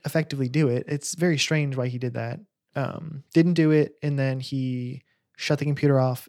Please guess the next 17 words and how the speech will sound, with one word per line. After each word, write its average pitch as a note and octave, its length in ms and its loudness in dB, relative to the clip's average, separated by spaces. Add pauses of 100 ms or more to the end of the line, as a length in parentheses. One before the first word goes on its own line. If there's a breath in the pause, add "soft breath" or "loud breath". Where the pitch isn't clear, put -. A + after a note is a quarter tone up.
and A#2+ 380 -4
unplugged C3 380 -4
it - 80 -12
from C3+ 120 -8
the B2+ 60 -2
wall. B2+ 420 -6 (760 soft breath)
Um, A#2+ 280 2 (320 soft breath)
so D3+ 440 8 (420)
I D3 80 4
think G3 380 -2 (120)
that D3+ 200 4
this D3+ 260 2
coincides. - 1000 -2
So C3+ 440 6
he D#3 240 2
also E3 680 4 (480)
had C3 720 2